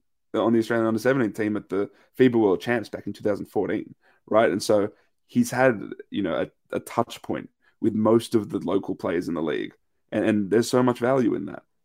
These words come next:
right? You have a guy who knows the league extremely well.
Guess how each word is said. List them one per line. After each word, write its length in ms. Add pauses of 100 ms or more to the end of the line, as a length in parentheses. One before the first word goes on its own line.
(220)
right? 240
You 120
have 160
a 40
guy 160
who 160
knows 440
the 80
league 260
extremely 400
well. 340